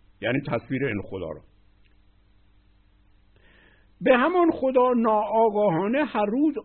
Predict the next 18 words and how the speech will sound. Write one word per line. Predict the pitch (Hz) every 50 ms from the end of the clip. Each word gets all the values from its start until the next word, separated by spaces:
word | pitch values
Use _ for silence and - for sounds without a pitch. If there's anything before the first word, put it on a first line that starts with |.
| -
آرمان‌های | - 175 185 180 175 180 185 185 185 185 165 123 131 190 233 262 262 233 220
اخلاقی‌تر | 180 175 - - 180 180 170 156 160 170 175 - - - 220 277
و | 247 233 196 185
لطیف‌تر | 165 - - - 190 147 - - - 220 208
و | 233 247
مردمی‌تر | 233 208 156 156 160 131 147 139 135 127 113 - 139 165 170 147
نسبت | 107 - - - 98 98 - -
می‌دهند. | 90 82 82 80 80 - _ _ _ _ _ _ _ _ - - _ _ _ -
ولی | 233 311 381
این | 370 330 262 269 302 330 320 -
خدا | - - 196 175 185 185 196 226 240 254 - _ - 143 151
به | 185 208
رغم | 214 208 226 262 320 311 302 294 285 262
خوش | - - - 214 190 - - -
اخلاق‌تر | 151 151 - - 170 165 170 165 - - - 147 151 151 143
شدن، | - 147 139 - 151 160 190 214 302 294 - _ _ _ _ _ _ _ _ _ _ _ _ _ _ _ _ _ _ _ _ _ _ _ _ _ _ _ _ _ _
همون | - - 302 392 415 415 403 381
گونه | 349 349 339 339 349